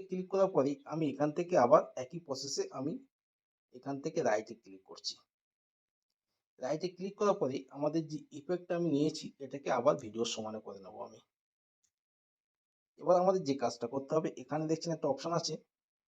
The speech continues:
অ্যাডজাস্ট, তো আমি এখানে অ্যাডজাস্টে ক্লিক করছি। করার পরে এখানে যে ব্রাইটনেসগুলো আছে আপনারা এখান থেকে একটু অ্যাডজাস্ট করে নেবেন। তো আমি এটাকে প্রথম যে, আহ, এটাকে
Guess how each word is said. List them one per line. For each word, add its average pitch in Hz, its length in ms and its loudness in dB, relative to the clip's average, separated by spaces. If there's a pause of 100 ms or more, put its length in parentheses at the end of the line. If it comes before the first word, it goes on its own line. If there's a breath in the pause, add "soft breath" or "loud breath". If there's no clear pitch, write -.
(1400)
অ্যাডজাস্ট, 113 500 -10 (300)
তো - 120 -20
আমি 131 140 -4
এখানে 139 240 -4
অ্যাডজাস্টে 117 420 -8 (100)
ক্লিক - 260 -20
করছি। - 240 -14 (1000)
করার 170 240 0
পরে 156 140 6 (160)
এখানে 165 260 0 (180)
যে 139 100 0 (360)
ব্রাইটনেসগুলো 139 540 2 (100)
আছে 135 180 0 (200)
আপনারা 147 260 -2 (140)
এখান 139 260 -2
থেকে 160 180 -4 (540)
একটু - 180 -20 (120)
অ্যাডজাস্ট 131 480 -12
করে 117 220 -4
নেবেন। 117 260 -6
তো - 120 -14
আমি 156 160 0
এটাকে 139 260 -2 (100)
প্রথম 143 220 -4 (120)
যে, 151 80 4 (340)
আহ, - 120 -14 (2000)
এটাকে 151 260 -6